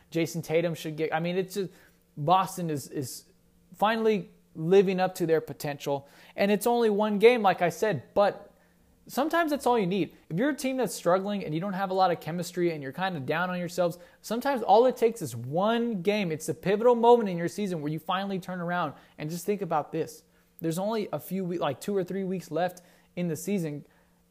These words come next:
Boston could start heating up at just the right time. Think about that. They could start heating up as they're getting into the postseason versus other teams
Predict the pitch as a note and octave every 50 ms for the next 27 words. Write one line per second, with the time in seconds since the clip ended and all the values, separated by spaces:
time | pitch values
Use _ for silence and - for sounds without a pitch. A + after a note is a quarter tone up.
0 | _ _ _ - - B2+ F3 F#3 G3+ A3+ A3+ - F#3 D#3 - E3 D#3 - - F3+
1 | E3+ D3 C3 - - E3+ E3+ F3 D#3+ D#3+ D#3+ D#3 - - - A#2+ A2 - _ _
2 | _ _ - E3+ E3 E3+ F3 E3+ - - - C#3 C3 B2 A#2+ A#2 A#2+ C#3 C#3 C#3+
3 | C#3+ C#3 - - _ _ _ _ - - - D3+ D3+ C#3+ C3 B2+ - - - G#3+
4 | A3+ G3+ F3 D3 E3 D3+ C#3 - - E3 D#3+ C3+ - - - _ _ _ _ _
5 | _ _ _ _ _ _ _ - - G#3 G#3 - C4 A3 - A3+ A3 G#3+ E3+ F3
6 | G#3 G#3 G#3 G3+ G#3 F#3+ G3+ - F#3 G3 F#3+ E3 F#3+ F#3+ F3+ E3+ G3 G3+ G#3 F#3+
7 | F3+ G3 A#3 B3 G#3+ - G#3 F#3+ E3+ D3+ - E3 D#3+ D3+ - F3 E3 D3+ D#3+ D3
8 | E3 F3 E3 - E3+ D#3 - - G#3 B3+ D4 C#4+ - - - E3 C#3+ C#3 C#3+ D#3+
9 | D3 -